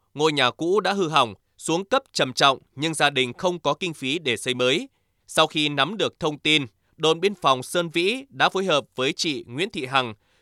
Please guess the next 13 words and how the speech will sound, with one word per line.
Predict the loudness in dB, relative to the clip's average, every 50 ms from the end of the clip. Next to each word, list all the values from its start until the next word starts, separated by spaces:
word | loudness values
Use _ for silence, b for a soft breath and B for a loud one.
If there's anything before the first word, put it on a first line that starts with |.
| _ _
chủ | -4 0 0 0 0
homestay | -2 -4 -6 -6 -6 -2 2 2 2 2
Mèo | 0 0 2 2 2 0
Vạc | 0 2 2 2 2 0 _
Playhouse, | -2 0 0 0 2 4 4 4 4 2 -2 _ _ _ _
hỗ | 2 4 4 4
trợ | 4 2 0 0 0
gia | 0 0 0
đình | 0 0 -2 -2 -2 -6
xây | -4 -2 -2 0
dựng | 0 -2 -4 -4
nhà | -2 -2
mới. | 0 2 2 2 2 0 -4